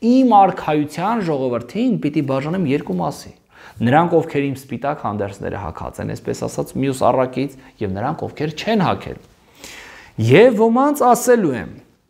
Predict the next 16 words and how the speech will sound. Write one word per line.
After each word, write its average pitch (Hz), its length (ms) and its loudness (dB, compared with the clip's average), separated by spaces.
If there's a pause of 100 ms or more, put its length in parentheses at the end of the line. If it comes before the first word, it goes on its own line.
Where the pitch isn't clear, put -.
(120)
որովհետև 131 500 -6
այծերը 190 400 0
և 147 240 -2
ոչխարները, 139 480 -4
դրանք 107 220 -6
մաքուր 113 340 -4
կենդանիներ 117 560 -4
են, - 140 -16 (440)
այդ - 260 -8
կենդանիներին 156 560 0
զոհում 120 400 -2
էին, 160 140 -4
այդ - 100 -8
կենդանիներին 110 540 -6
ուտում 131 320 -4
էին, 110 280 -4